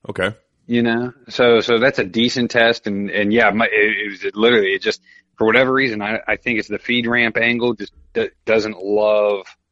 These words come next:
Speaker 2: the, the, the critical duty, which
Speaker 1: Mm-hmm.
Speaker 2: that is kind of a deal, right? Like, I mean, I feel like that's the, like, if you went to a random gun shop in the U S and needed to buy self-defense ammo, that's probably there.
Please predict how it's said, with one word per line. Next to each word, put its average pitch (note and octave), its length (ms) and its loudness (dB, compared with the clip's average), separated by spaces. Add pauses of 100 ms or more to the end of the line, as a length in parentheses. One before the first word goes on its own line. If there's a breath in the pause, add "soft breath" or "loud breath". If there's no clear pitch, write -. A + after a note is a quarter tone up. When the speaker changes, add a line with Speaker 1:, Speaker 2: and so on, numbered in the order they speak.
(480)
Speaker 2:
the, F#2 340 -2
the, F#2 340 -2
the - 80 -4
critical G2+ 360 -2
duty, F#2+ 300 0
which - 240 -6 (140)
Speaker 1:
Mm-hmm. F2 520 -8
Speaker 2:
that B2 160 4
is D3+ 160 2
kind C#3 460 -2
of D4 100 -4
a D#4+ 80 -2
deal, F4 300 0
right? F4 360 -2
Like, D#4 280 -2
I - 40 -4
mean, C4+ 400 -4
I E3+ 80 -4
feel F#3 140 2
like F3 140 4
that's E3+ 200 0
the, C3+ 240 0
like, A#2+ 200 2
if A#2 120 -2
you F3+ 140 2
went E3+ 180 2
to C#3+ 80 2
a G#2+ 60 4
random B2+ 300 2
gun B2 180 0
shop A2+ 240 2
in A2 60 -4
the G#2+ 100 -2
U A2 180 2
S G2+ 160 0
and G2 100 -20
needed G#2+ 180 -10
to F#2+ 60 -16
buy G#2 220 2
self-defense G2+ 560 -6
ammo, F2+ 340 -8
that's F#2 160 -4
probably F2+ 320 -2
there. E2+ 160 -4